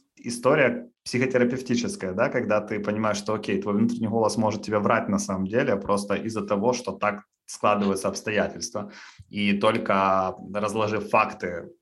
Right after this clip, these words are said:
на самом деле, тут не обязательно даже про цифры, а про факты мы говорим, что мы точно знаем, да, что бы сняла бы камера,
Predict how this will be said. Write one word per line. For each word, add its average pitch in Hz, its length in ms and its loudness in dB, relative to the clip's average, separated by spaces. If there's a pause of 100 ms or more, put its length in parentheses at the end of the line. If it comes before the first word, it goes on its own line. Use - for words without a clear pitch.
на 120 100 2
самом 120 220 2
деле, 101 120 4
тут 123 200 0
не 131 60 4
обязательно 120 240 6
даже 120 80 4
про 104 200 -2
цифры, 165 300 -2
а 90 60 2
про - 200 0
факты - 440 -2
мы 87 140 -10
говорим, 87 260 -10
что - 200 2
мы 120 160 8
точно 101 380 2
знаем, 95 340 2
да, 90 100 -2
что - 220 0
бы 104 120 2
сняла 95 320 2
бы 95 120 0
камера, 95 400 -2